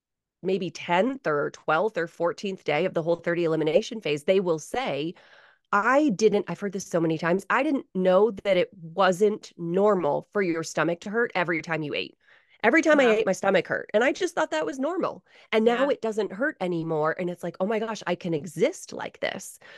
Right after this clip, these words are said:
Speaker 1: So there's a huge level of awareness that comes with a program like Whole thirty that can help you tap into that checking in with your body part.
Speaker 2: Yeah. And I really like, too, so many things that <laughs> I want to bring up. Like, where
Speaker 1: I
Speaker 2: do I
Speaker 1: know.
Speaker 2: start? But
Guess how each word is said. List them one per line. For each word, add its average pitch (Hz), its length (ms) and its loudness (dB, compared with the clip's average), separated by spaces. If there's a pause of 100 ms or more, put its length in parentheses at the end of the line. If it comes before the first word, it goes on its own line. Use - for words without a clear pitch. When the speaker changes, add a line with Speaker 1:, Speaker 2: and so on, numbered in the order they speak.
Speaker 1:
So - 120 2
there's 226 220 6
a 220 100 4
huge 302 760 -2
level 151 280 0
of 147 100 -4
awareness 156 460 0
that - 200 -10
comes 147 340 -4
with 160 140 -2
a 160 40 -4
program 156 400 2
like 156 220 -2
Whole 156 140 -2
thirty 156 340 0
that 170 200 0
can 170 160 -4
help 202 380 -4
you 151 200 -4
tap - 360 -2
into 180 460 2
that 143 340 0 (100)
checking 156 340 -4
in 151 140 -4
with 160 180 -6
your 156 100 -8
body - 300 -10
part. - 300 -10 (440)
Speaker 2:
Yeah. 214 360 -2
And 277 120 -4
I 285 60 0
really 311 320 -4
like, 262 280 -6
too, 277 440 -6 (560)
so - 180 -8
many 208 160 -4
things 165 340 -14
that - 260 -12
<laughs> - 60 -8
I 302 80 2
want 262 200 4
to 285 80 0
bring 254 240 -2
up. 185 200 -2
Like, - 180 -12
where 269 100 -2
Speaker 1:
I 196 80 4
Speaker 2:
do 180 40 6
I 175 60 8
Speaker 1:
know. - 20 8
Speaker 2:
start? 247 240 0 (560)
But 262 400 0